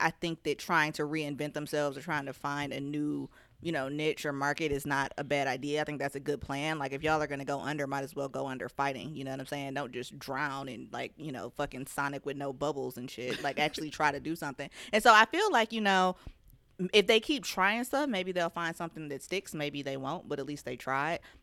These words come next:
Um, they were talking about having some tournaments or, you know, selling more retro games or having,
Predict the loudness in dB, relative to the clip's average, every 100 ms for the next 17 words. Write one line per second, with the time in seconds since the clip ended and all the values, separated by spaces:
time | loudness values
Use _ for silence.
0 | _ -2 0 0 4 6 6 4 2 4
1 | 4 4 4 2 -6 -6 0 2 4 2
2 | 2 2 2 2 0 -2 2 4 4 4
3 | 0 -2 -4 -4 -4 -4 -4 -2 0 0
4 | 0 0 0 0 -2 -2 -2 -2 -2 2
5 | 2 2 -2 -4